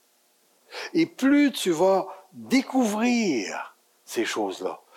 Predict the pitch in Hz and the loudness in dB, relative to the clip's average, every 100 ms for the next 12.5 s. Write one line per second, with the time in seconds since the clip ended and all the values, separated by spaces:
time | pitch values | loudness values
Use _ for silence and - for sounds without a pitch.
0 | - - 131 - 214 240 247 220 208 185 | -12 -4 -4 -2 0 4 4 4 4 2
1 | - - 294 226 - 214 196 156 214 240 | 0 -2 2 2 0 -2 -2 2 2 2
2 | - - - - 165 156 - 285 294 165 | -2 -20 -8 -2 0 0 0 2 2 2
3 | 156 156 123 117 - 214 233 - - 123 | 2 2 4 2 2 2 2 -2 -4 -4
4 | - 160 104 - 190 135 90 - 113 - | 0 2 2 2 2 2 -2 -6 -8 -2
5 | 123 160 - _ _ _ _ _ _ - | -2 -2 -10 _ _ _ _ _ _ -10
6 | - 110 - 175 120 - 98 95 95 - | -4 -4 0 2 2 0 -2 -2 -4 -6
7 | - 214 - _ _ _ _ _ - - | -4 -4 -6 _ _ _ _ _ -6 -4
8 | 113 - 107 - 101 101 - - 117 113 | -4 -2 -4 -4 -8 -10 -8 -6 -6 -4
9 | 202 226 190 101 - _ _ _ _ _ | -4 -2 -2 -4 -10 _ _ _ _ _
10 | _ - _ - - - - 156 139 - | _ -20 _ -20 -20 -10 -2 0 0 -2
11 | - 123 - 117 127 - - 127 117 - | -6 -4 -2 -2 0 -2 -4 -2 -2 0
12 | 107 107 170 226 185 | 0 0 2 2 2